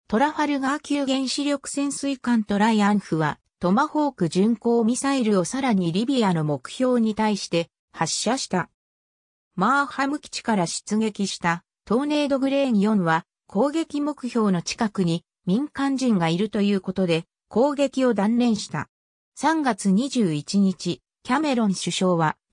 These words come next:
イギリス下院に対し国連安全保障理事会決議をめぐる議論の開始時に飛行禁止空域の設定のためにイタリアのジョイア・デルコンレ空軍基地へイギリス空軍のタイフーンを展開させ出撃させて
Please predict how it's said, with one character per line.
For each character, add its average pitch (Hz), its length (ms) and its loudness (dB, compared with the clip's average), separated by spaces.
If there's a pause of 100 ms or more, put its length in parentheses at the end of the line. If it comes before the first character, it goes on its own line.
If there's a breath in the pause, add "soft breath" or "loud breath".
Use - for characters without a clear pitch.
イ 156 120 -2
ギ 220 140 0
リ 302 120 0
ス - 100 -8
下 285 120 -2
院 247 220 2
に 175 120 2
対 196 220 -2
し - 180 -6
国 247 300 -2
連 247 240 -2
安 208 160 0
全 220 240 2
保 180 160 -2
障 254 260 -2
理 240 140 -4
事 262 140 -2
会 226 200 0
決 214 300 -2
議 180 160 0
を 160 180 0 (180)
め 190 160 2
ぐ 220 160 2
る 208 220 0 (220)
議 254 160 0
論 294 180 0
の 185 120 2
開 185 200 -2
始 196 200 -2
時 190 160 2
に 175 220 0 (240)
飛 - 140 -20
行 285 220 -2
禁 294 240 -6
止 - 160 -8
空 294 180 -2
域 247 300 -2
の 190 140 0
設 160 300 -4
定 240 200 0
の 233 140 0
た 196 120 -2
め 196 160 2
に 170 180 -4 (240)
イ 170 120 -4
タ 254 160 0
リ 269 140 0
ア 254 100 2
の 240 140 2
ジ 202 120 -2
ョ 233 120 2
イ 208 160 0
ア・ - 120 -2 (280)
デ 262 100 2
ル 302 80 -2
コ 196 160 0
ン 196 100 2
レ 202 100 0
空 262 240 -2
軍 262 260 -2
基 - 100 -14
地 170 200 -4
へ 165 160 0 (220)
イ 156 100 -2
ギ 214 160 0
リ 302 120 0
ス - 100 -10
空 311 220 0
軍 233 220 2
の 170 120 0
タ 240 180 -2
イ 277 100 -4
フ 226 160 -4
ー 214 180 2
ン 190 80 2
を 151 140 0
展 175 260 -2
開 240 240 0
さ 233 160 -4
せ 247 140 0
出 - 260 -8
撃 233 240 -2
さ 220 140 -2
せ 196 160 -4
て 180 240 -2